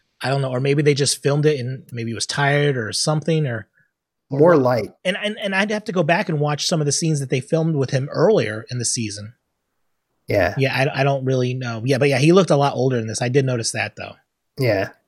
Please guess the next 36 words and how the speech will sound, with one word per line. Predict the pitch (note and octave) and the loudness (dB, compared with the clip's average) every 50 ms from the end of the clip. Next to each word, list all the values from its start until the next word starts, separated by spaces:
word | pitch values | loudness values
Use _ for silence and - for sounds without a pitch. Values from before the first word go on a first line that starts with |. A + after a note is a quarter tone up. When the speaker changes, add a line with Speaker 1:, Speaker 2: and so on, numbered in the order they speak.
| _ _ _ _ _ _ _ _ _ _ _ - - _ _ _ _ _ _ _ _ _ _ _ _ _ _ _ _ - | _ _ _ _ _ _ _ _ _ _ _ -20 -20 _ _ _ _ _ _ _ _ _ _ _ _ _ _ _ _ 0
Speaker 2:
Um, | C3+ C3+ C3 C3 C3+ | 2 2 4 2 0
speaking | - - - - G#3 G3+ B3 B3 A#3+ A3+ - | -4 -4 0 0 0 2 4 2 2 4 4
of | D3+ D3+ C#3 C3 - | 4 4 4 2 0
cameos, | - - D#3 E3 F3 D#3 A#2+ A2 G#2 G2+ - - - | -2 2 2 4 4 4 2 2 0 -2 -6 -8 -10
we, | A#2 A#2 C#3 E3 D3 | -4 -2 0 0 0
we, | D#3 D#3+ D#3+ | 0 0 0
we | E3+ | -2
talked | E3+ - E3+ E3+ F3+ F3+ | 0 2 4 2 4 4
about | - D3+ D3 - | 4 4 4 4
this | C#3+ C3 | 2 2
before | - C#3 B2+ - - C#3 C3+ | 2 -4 -4 0 2 2 2
the | C3 C3 | 2 0
show, | C3 - C#3 B2+ A2+ | 2 2 2 4 2
a | G#2+ A2+ | 0 -2
wasted | A#2 A2+ A#2+ C3+ E3+ - - C3+ G#2 G2 | -2 0 2 0 0 0 0 -2 -2 -2
cameo | - - A2 F#2+ F#2+ F#2+ F#2 F2+ F2 F2 - - - - | -4 -6 -6 -6 -4 -4 -4 -4 -6 -6 -8 -10 -2 2
Speaker 1:
Oh, | E3+ F3 | 4 4
Speaker 2:
in | D3+ B2+ | 4 4
Speaker 1:
yeah. | A#2+ B2 A#2+ G#2+ | 2 0 -2 -2
Speaker 2:
this | G2+ - | -4 -6
show. | - - - A#2 | -8 -6 -4 0
Speaker 1:
Go | A2+ D3+ F3 | 2 4 4
ahead, | F3 E3 D3 A2+ - | 4 4 2 0 -4
talk | - - C#3 C3+ C3 | -8 -12 -12 -10 -10
about | A#2 G#2 G2 - | -10 -10 -10 -12
it. | - _ _ _ - _ _ _ _ _ _ _ _ _ _ _ _ _ _ _ _ _ _ - - | -14 _ _ _ -20 _ _ _ _ _ _ _ _ _ _ _ _ _ _ _ _ _ _ 0 4
Speaker 2:
Uh, | D3 D3+ D#3 D#3 D3 C#3 | 6 8 8 8 8 6
Marina? | B2+ B2+ B2+ C3 D3+ F#3 G#3+ B3 C4 C4+ C4 - _ _ _ _ _ _ _ _ - | 4 2 4 4 4 4 4 4 2 0 -2 -8 _ _ _ _ _ _ _ _ -14
Is | C#3 | -4
that | - C#3 | -2 0
her | D3+ D#3+ | 0 2
name? | F3 F#3 G3+ A3+ - - | 2 0 -2 -2 -6 -10
Speaker 1:
Uh, | - C3 B2+ A#2+ A#2+ A#2 A#2 A#2+ | -10 -8 -6 -6 -6 -8 -8 -8
Marina | A#2+ B2 B2+ C3+ C#3 C#3+ D3 D3 C#3+ C#3+ C#3 C3+ | -8 -8 -8 -6 -6 -6 -4 -4 -4 -4 -6 -6
Sirtis, | B2 - - D#3 D3 - - - - - - | -6 -6 -6 -6 -6 -6 -10 -12 -12 -12 -12
yes. | G2 - - - - - - - | -14 -16 -16 -16 -16 -18 -18 -20